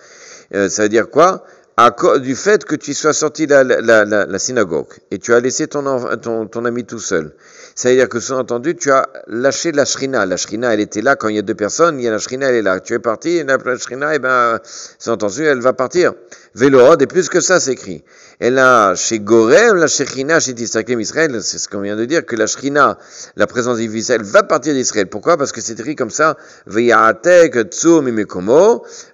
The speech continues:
euh, Veyatek, c'est, elle est partie, tsur, tsur, c'est quoi ? Alors, il dit que ça vient, tsur, et là, Kadosh Baruch Hu, tsur, c'est la pierre, d'accord ? Puis en guinéen, c'est Akadosh Baruch Hu, chez Neymar, comme c'est écrit dans les Varim,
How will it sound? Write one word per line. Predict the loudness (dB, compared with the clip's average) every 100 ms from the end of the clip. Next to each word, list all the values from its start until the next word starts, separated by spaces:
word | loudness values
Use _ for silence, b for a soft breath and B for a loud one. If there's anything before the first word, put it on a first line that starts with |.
| _ -2
euh, | 2 2 2 -2
Veyatek, | 0 0 0 0 0
c'est, | 0 -2
elle | -2
est | -4
partie, | -6 -6 -6 -6 -6
tsur, | -2 2 2 0 -8 -6
tsur, | -4
c'est | -4 -4
quoi ? | 2 4
Alors, | 4 2
il |
dit | -2
que | -4
ça | -2 0
vient, | 2 0
tsur, | 0 0 2
et | 2
là, | 2
Kadosh | 0 0
Baruch | -2 -4
Hu, | -6
tsur, | -2 0 0 -6
c'est | -6 0
la | 0
pierre, | 0 -2 -2 -6 B B B B
d'accord ? | -6 0 0
Puis | 0
en | -6
guinéen, | -2 -2
c'est | 0 0
Akadosh | 2 2
Baruch | 2 -2
Hu, | -4
chez | -4 -6
Neymar, | -4 0 0
comme | 0
c'est | -12 -10
écrit | -6
dans | -4
les | -2
Varim, | 0 0 -2